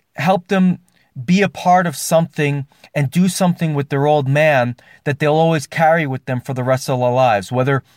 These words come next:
they stick with it long term or not, um, that's what I want to give to them so that they'll always have a, a memory of,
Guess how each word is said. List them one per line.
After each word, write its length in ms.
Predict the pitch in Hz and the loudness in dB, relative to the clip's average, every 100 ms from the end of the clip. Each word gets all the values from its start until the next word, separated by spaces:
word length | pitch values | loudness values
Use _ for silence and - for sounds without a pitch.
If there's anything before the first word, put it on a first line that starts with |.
| _ | _
they 120 | 131 | -6
stick 340 | - - 196 208 | -4 -4 -4 -2
with 120 | 180 | -2
it 140 | 180 | -2
long 260 | 165 156 151 | 0 0 0
term 320 | - 160 151 | -4 -4 -2
or 60 | 139 | -2
not, 380 | 131 131 139 - _ _ _ _ - | 0 2 0 -4 _ _ _ _ 0
um, 440 | 131 123 117 120 120 | 2 2 0 -4 -2
that's 300 | 151 165 180 | 0 0 -2
what 140 | 175 | -2
I 60 | 156 | 0
want 240 | 147 147 | 0 0
to 60 | 135 | -2
give 340 | 123 151 139 | -4 -4 -4
to 120 | 139 | -6
them 480 | 123 143 135 104 104 _ _ _ _ | 0 2 2 0 -6 _ _ _ _
so 160 | - 143 | -4 -2
that 160 | 135 139 | -2 0
they'll 140 | 139 | 2
always 320 | 139 165 143 | 2 0 0
have 180 | 160 151 | 0 2
a, 160 | 143 - | -2 -2
a 120 | 139 | 0
memory 560 | 135 151 175 156 135 135 | 2 2 2 2 0 -2
of, 260 | 123 120 | -4 -6